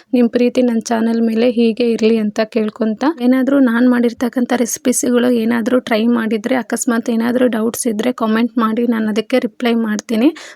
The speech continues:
ಮತ್ತೆ ಹೇಗ್ ಬಂದಿತ್ತಂತ ಕೂಡನು ಕಾಮೆಂಟ್ ಮಾಡಿ, ಯಾಕಂದ್ರೆ ನೀವು ಟ್ರೈ ಮಾಡಿದ್ರೆ ನಂಗೆ ಖುಷಿ ಆಗುತ್ತೆ. So ಹಂಗಾಗಿ ನೀವೇನಾದ್ರೂ ಟ್ರೈ ಮಾಡಿದ್ರೆ, "ನಾನ್ ಟ್ರೈ ಮಾಡಿದ್ದೆ ಮೇಡಮ್" ಅಂತ ಕಾಮೆಂಟ್ ಹಾಕಿ. ಇವತ್ತಿನ ಈ ವಿಡಿಯೋನ ಇಲ್ಲಿಗೆ ಮುಗಿಸ್ತಿದ್ದೀನಿ. ಮುಗ್ಸೋಕ್ಕಿಂತ ಮುಂಚೆ ಪ್ಲೀಸ್ ನನ್ ಚಾನೆಲ್ಗೆ ಸಬ್ಸ್ಕ್ರೈಬ್ ಆಗಿ, ಹಾಗೆ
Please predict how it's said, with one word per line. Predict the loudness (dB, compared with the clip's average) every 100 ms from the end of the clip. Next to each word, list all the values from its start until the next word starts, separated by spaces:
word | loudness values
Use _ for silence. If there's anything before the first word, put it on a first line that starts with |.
| -4
ಮತ್ತೆ | -2 0
ಹೇಗ್ | 2 2 2
ಬಂದಿತ್ತಂತ | 2 0 0 -2 -2 -2
ಕೂಡನು | -2 -2 0 -2
ಕಾಮೆಂಟ್ | -2 -2 0 -4
ಮಾಡಿ, | -4 -2 0
ಯಾಕಂದ್ರೆ | 0 0 -2 -2 0 0
ನೀವು | 0
ಟ್ರೈ | 0 -2 0
ಮಾಡಿದ್ರೆ | 0 0 -2 -4 -2
ನಂಗೆ | 0 0 -2
ಖುಷಿ | -2 -2 -2 -2
ಆಗುತ್ತೆ. | -2 -4 -4 -4
So | -2 -2 0
ಹಂಗಾಗಿ | -2 0 0 0 -2 -4 -14 -2
ನೀವೇನಾದ್ರೂ | 2 4 4 2 2
ಟ್ರೈ | 0 0 0
ಮಾಡಿದ್ರೆ, | 2 0 -2 0 2
"ನಾನ್ | 2 0
ಟ್ರೈ | 0 2
ಮಾಡಿದ್ದೆ | 2 2 0 0
ಮೇಡಮ್" | -2 -2 -2
ಅಂತ | -2 -4 0 0 0
ಕಾಮೆಂಟ್ | -2 0 -2 -2
ಹಾಕಿ. | -4 -4 -2 -2 -4 _ _ _ -20 -6 0
ಇವತ್ತಿನ | 0 2 2
ಈ | 2
ವಿಡಿಯೋನ | 0 0 0 2
ಇಲ್ಲಿಗೆ | 2 2 0
ಮುಗಿಸ್ತಿದ್ದೀನಿ. | 0 0 -2 -4 0 2 2
ಮುಗ್ಸೋಕ್ಕಿಂತ | 0 -4 -2 -2 -2 -2 -2
ಮುಂಚೆ | -2 -2 -2
ಪ್ಲೀಸ್ | -2 0 0 2
ನನ್ | 0 -2
ಚಾನೆಲ್ಗೆ | -4 -2 0 -2 -2 -4 -6 -20
ಸಬ್ಸ್ಕ್ರೈಬ್ | -4 -4 -2 -2 0 0
ಆಗಿ, | 0 0 0
ಹಾಗೆ | 0 -2 0 -2